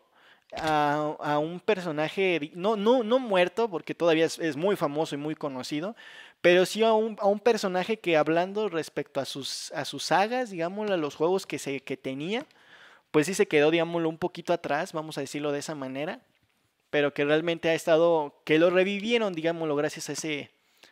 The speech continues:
a ese juego. Porque el Ocarina creo que, no sé si todavía es, realmente,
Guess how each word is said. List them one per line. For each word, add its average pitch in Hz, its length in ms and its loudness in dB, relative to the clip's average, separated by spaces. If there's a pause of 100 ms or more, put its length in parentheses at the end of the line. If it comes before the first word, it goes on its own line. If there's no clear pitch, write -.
(120)
a 151 100 -4
ese 151 180 -2
juego. 143 500 -2 (680)
Porque 160 260 4
el 170 80 8
Ocarina 208 560 2
creo 202 260 0
que, 220 360 0 (360)
no 175 180 2
sé 285 120 -2
si 240 120 -2
todavía 202 520 8
es, - 380 -2 (1000)
realmente, 175 640 2